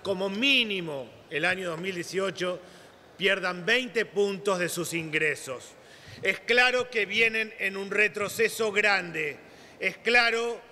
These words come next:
que los más golpeados en la Argentina son los mayores, son los jubilados. No solo hay un problema de ganancias,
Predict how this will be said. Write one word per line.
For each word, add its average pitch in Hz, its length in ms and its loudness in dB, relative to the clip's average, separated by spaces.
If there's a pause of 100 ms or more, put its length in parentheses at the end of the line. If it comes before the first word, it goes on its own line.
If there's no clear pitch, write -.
(260)
que 175 100 0
los 185 160 0
más 220 300 2
golpeados 240 800 2
en 196 80 -6
la 196 60 0
Argentina 208 760 0 (280)
son 247 420 2
los 226 160 4
mayores, 196 880 2 (260)
son 226 460 2
los 208 100 0
jubilados. 170 880 0 (680)
No 220 120 2
solo 254 400 6
hay 214 160 4
un 202 120 -6
problema 202 680 2
de 185 140 4
ganancias, 180 840 0